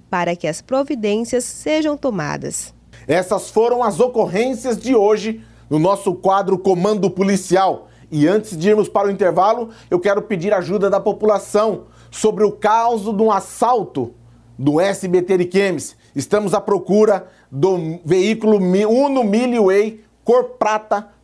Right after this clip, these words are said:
Speaker 2: placa O H S vinte e seis dezoito e uma câmera Sony profissional.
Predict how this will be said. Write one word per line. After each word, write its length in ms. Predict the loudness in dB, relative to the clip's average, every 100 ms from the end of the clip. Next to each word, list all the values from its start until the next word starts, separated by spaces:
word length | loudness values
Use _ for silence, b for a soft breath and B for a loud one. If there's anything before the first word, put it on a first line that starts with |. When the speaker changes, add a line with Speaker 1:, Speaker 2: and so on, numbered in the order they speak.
| _
Speaker 2:
placa 420 | -2 -2 -2 -4 2
O 120 | 2
H 240 | 4 2 4
S 320 | 2 0 -4
vinte 300 | -2 -2 -4
e 60 |
seis 360 | -6 0 0 0
dezoito 760 | -2 -2 2 2 2 -2 -8 B B B
e 80 | 0
uma 200 | 2 0
câmera 520 | -2 0 0 2 0
Sony 440 | -2 0 0 0 -4
profissional. 1160 | -8 0 2 2 -2 0 0 2 2 0 -4